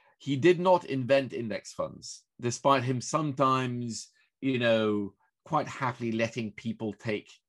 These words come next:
le-, give him credit for it. Um, and he only came into index funds almost by accident because he was fired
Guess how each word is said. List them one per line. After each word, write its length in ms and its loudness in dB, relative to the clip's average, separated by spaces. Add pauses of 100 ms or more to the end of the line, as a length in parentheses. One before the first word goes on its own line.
(100)
le-, 220 -6
give 220 -2
him 160 -6
credit 340 -4
for 260 -10
it. 140 -14 (540)
Um, 560 2 (540)
and 380 2
he 300 -4
only 300 2
came 320 -6
into 220 -6
index 320 -6
funds 300 -4
almost 320 -4
by 180 -2
accident 640 -8
because 220 -10
he 60 -4
was 140 -6
fired 720 -2